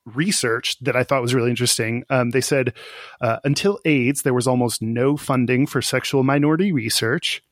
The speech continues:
And then a-, a-, after aids, after maybe around the eighties, uh, if you exclude H I V and aids research, there's still very little funding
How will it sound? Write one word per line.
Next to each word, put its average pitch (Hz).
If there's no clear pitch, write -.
And 151
then 131
a-, 147
a-, -
after 160
aids, 120
after 117
maybe 127
around 127
the 131
eighties, 147
uh, 120
if 151
you 123
exclude 151
H 135
I 131
V 127
and 123
aids 120
research, 123
there's 131
still 139
very 120
little 117
funding 120